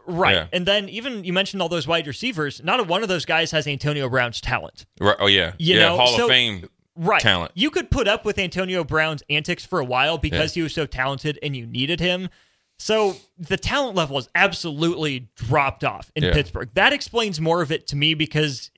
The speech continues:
Speaker 1: I don't think good coaches forget how to coach.
Speaker 2: Right, yeah.
Speaker 1: You know, so
Speaker 2: Yeah.
Speaker 1: Tomlin still got it. Belichick still got it in there. Do those two guys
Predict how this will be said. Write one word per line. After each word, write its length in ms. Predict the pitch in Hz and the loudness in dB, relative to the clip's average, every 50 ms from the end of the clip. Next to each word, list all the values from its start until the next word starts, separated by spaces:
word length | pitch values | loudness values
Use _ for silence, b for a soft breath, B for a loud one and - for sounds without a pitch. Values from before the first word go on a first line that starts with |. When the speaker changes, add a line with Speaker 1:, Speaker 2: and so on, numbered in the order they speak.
| _ _ _ - | _ _ _ -2
Speaker 1:
I 80 | - - | 0 0
don't 160 | 247 240 220 | 0 0 0
think 180 | - 220 196 - _ _ _ _ _ - | 0 -2 -2 -2 _ _ _ _ _ -2
good 160 | 180 180 - | -2 -2 0
coaches 300 | - 165 165 156 - 143 | 0 -2 -2 0 -2 -4
forget 260 | - 135 127 - - 117 | -4 -6 -8 -8 -6 -4
how 140 | 117 120 | -4 -4
to 60 | 117 - | -6 -6
coach. 160 | - - - _ _ _ | -10 -14 -14 _ _ _
Speaker 2:
Right, 200 | - 107 101 87 | 4 4 4 6
yeah. 260 | 85 120 117 104 92 87 87 - | 6 6 6 6 6 2 -2 -4
Speaker 1:
You 140 | - 185 185 | 0 2 2
know, 200 | 180 175 175 165 | 4 4 2 2
so 120 | 165 202 | 2 0
Speaker 2:
Yeah. 20 | 214 | 0
Speaker 1:
Tomlin 340 | 214 214 220 233 240 247 233 | 0 0 0 0 0 -2 -4
still 220 | - - 226 214 175 | -4 -2 0 0 2
got 220 | 165 165 165 170 | 4 4 4 2
it. 100 | 160 139 | 2 0
Belichick 420 | 151 165 175 175 165 - 170 160 - | 0 0 0 0 0 -2 -4 -4 -4
still 200 | - - 170 151 | -4 -4 -4 -2
got 240 | 123 156 151 147 143 | 2 2 2 2 2
it 100 | 120 - | -2 -4
in 180 | - 160 165 160 | -2 -2 0 2
there. 380 | 147 139 135 131 131 131 131 - _ _ _ _ _ - 143 | 2 2 4 4 4 2 0 -2 _ _ _ _ _ -10 -6
Do 200 | 127 170 185 180 | 0 0 2 4
those 220 | 180 180 196 190 | 4 2 2 2
two 160 | - - 214 | -2 -4 -2
guys 480 | 175 190 196 196 190 196 185 - - - | 2 4 4 4 4 2 -2 -4 -8 -10